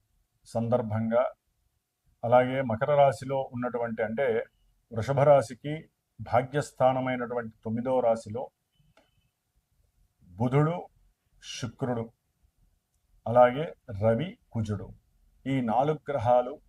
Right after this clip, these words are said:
కలిసి ఉండటం ఒక రకంగా చెప్పాలంటే వీరికి కొంత భాగ్యపరమైనటువంటి అనుకూలతలు, ఆర్థికంగా ఉన్నటువంటి అసమానతలు తొలగి సమానత్వమైనటువంటి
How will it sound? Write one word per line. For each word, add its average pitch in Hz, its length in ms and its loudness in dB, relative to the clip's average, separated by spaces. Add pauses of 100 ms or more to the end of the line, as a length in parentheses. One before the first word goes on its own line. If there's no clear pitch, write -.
(140)
కలిసి 127 320 -4
ఉండటం 117 580 -6 (1080)
ఒక 123 100 0
రకంగా 156 360 2
చెప్పాలంటే 151 840 4 (520)
వీరికి 139 320 -4
కొంత 127 560 2 (200)
భాగ్యపరమైనటువంటి 131 1300 -2
అనుకూలతలు, 131 760 -4 (540)
ఆర్థికంగా 135 880 0
ఉన్నటువంటి 123 520 -6
అసమానతలు 143 1000 0 (120)
తొలగి 120 580 -6 (640)
సమానత్వమైనటువంటి 139 1700 0